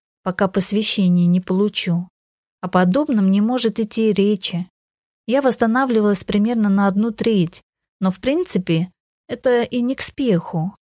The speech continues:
Боевую операцию разумнее доверить магу с соответствующей квалификацией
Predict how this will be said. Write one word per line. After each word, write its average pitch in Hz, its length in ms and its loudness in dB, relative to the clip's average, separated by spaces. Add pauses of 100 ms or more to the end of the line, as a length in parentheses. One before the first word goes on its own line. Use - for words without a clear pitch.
(140)
Боевую 196 540 2
операцию 196 580 0
разумнее 190 500 2
доверить 196 480 0
магу 170 460 2 (360)
с - 100 -10
соответствующей 196 800 0
квалификацией 190 1040 -2